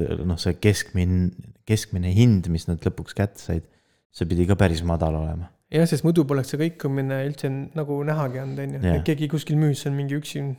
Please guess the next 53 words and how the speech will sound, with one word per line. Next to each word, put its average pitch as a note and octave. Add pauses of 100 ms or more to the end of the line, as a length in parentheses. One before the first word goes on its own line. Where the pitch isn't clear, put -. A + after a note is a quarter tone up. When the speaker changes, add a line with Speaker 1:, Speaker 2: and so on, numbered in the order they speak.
(140)
Speaker 2:
mingi C#3+
olematud C#3
võib-olla C#3+
do-, D3
Speaker 1:
Ja F3+
s-, D#3
Speaker 2:
do-, D#3+
dollarid, D3
on D3
ju. C#3+
Speaker 1:
ja F#2+
see G2
tähendab, F2+
et -
keegi G2+
pidi D#2+
selle E2+
kõik F2
üles A2+
ostma. E2 (800)
Speaker 2:
Jah. C3+
Speaker 1:
Ehk C3
siis -
kõik, G2+
keegi G#2
sai E2+
hästi G2
odavalt E2+
jälle D#2
seda -
Bitcoini. E2 (320)
Speaker 2:
Noh, D#3+
kui F3
see D#3+
just E3
seesama D#3
bot D#3
ei C#3
olnud, C3+
kes -
seal C#3
tegi C#3
mingi C#3
totaka D3
tehingu, C#3
et C3+ (400)
Speaker 1:
Aa, F2
et -
Speaker 2:
müüs D3
ja C#3+
kohe D3+
ostis D3
tagasi. C#3+